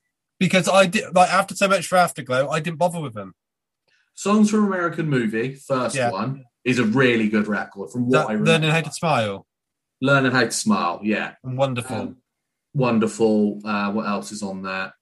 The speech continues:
Speaker 1: I'll be honest, Learning How to Smile makes me, f-,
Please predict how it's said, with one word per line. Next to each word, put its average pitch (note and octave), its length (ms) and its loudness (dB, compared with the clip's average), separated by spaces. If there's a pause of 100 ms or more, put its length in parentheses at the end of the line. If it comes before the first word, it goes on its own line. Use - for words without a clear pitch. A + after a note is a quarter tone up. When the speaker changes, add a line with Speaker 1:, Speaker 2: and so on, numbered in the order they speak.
(180)
Speaker 1:
I'll D#3+ 100 6
be G#3+ 140 6
honest, F3 360 4
Learning G#3+ 320 4
How G3 120 2
to F#3+ 100 -8
Smile D3 640 0 (640)
makes D#3+ 300 -4
me, D3 60 -8
f-, - 200 -14